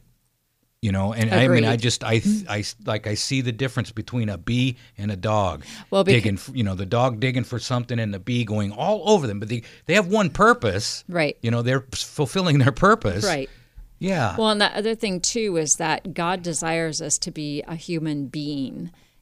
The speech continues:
Speaker 2: not a robot.
Speaker 1: Not a human doing.
Speaker 2: Right.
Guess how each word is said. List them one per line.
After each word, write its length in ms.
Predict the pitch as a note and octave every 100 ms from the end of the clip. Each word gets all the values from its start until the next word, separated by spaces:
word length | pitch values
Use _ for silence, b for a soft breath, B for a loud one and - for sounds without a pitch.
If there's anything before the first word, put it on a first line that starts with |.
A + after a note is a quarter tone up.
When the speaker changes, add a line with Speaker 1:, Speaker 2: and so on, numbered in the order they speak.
| - -
Speaker 2:
not 500 | E3 D#3+ D#3 - -
a 160 | E3+ D3+
robot. 540 | D#3+ E3 D3 B2+ - -
Speaker 1:
Not 200 | A2+ A#2
a 40 |
human 340 | G#2 A#2 A2+ G2
doing. 500 | A2 G2 D#2+ C#2 -
Speaker 2:
Right. 240 | E3 C#3+